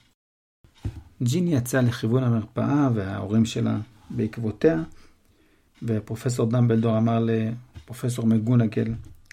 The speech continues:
"את יודעת, אני חושב שכל זה מצדיק סעודה גדולה. אוכל לבקש ממך ללכת ולהגיד על זה במטבח,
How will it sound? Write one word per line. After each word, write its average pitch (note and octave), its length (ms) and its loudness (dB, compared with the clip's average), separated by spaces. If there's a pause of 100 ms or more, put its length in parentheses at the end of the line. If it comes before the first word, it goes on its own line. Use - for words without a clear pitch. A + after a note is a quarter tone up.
"את A#2+ 100 -8
יודעת, F#3 440 0 (300)
אני C3+ 120 0
חושב E3 260 2
שכל F3 320 0
זה E3+ 100 0
מצדיק C#3 380 2
סעודה B2 460 4
גדולה. A2+ 340 4 (420)
אוכל A3+ 220 -2
לבקש F#3 360 0
ממך D#3+ 300 0
ללכת B2+ 400 0
ולהגיד A#2+ 480 0
על B2+ 60 2
זה A#2 120 0
במטבח, G#2+ 640 -2